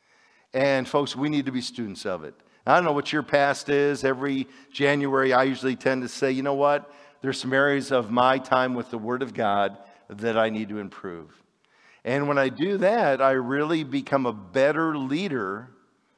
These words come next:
of other people and an influencer. And so the word to be studious.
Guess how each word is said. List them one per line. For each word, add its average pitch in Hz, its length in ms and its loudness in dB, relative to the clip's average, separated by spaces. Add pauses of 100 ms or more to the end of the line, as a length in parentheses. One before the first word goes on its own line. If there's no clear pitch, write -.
(120)
of 117 460 0
other 104 320 -2
people 87 500 -12 (420)
and 117 160 -4
an 110 120 -4
influencer. 95 840 -10 (400)
And 151 160 2
so 147 320 4
the 135 140 -2
word 135 260 0
to 131 80 -4
be 127 140 -4
studious. 101 800 -8